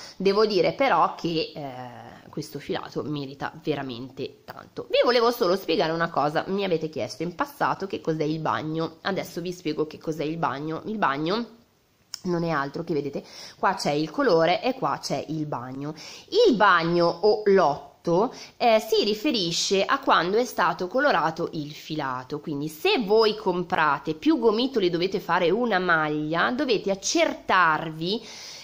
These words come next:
il colore, vabbè, lo vedete anche a vista, cioè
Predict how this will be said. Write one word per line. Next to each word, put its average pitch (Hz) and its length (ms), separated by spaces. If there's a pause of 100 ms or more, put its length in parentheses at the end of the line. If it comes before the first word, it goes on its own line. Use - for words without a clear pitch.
il 330 200
colore, 269 640
vabbè, 160 440
lo 185 160
vedete 196 400
anche 190 300
a 143 40
vista, 151 680 (200)
cioè 147 160